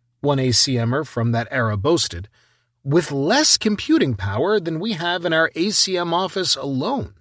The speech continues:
Levchin felt at home here, and soon occupied the A C M office in the Digital Computer Lab,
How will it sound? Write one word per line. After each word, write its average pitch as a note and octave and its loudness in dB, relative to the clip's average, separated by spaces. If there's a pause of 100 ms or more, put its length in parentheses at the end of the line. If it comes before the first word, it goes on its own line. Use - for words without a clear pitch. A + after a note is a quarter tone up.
(1600)
Levchin G#3+ 0
felt D3+ 0
at C#3+ -8
home A#2+ -2
here, E2+ -18 (680)
and F3 2
soon F3+ 2
occupied C3 0
the C3+ -2
A D3 2
C C3 2
M A#2 0
office D3 -2
in C#3+ -2
the D#3 -2
Digital B2 0
Computer D#3+ -2
Lab, F2 -10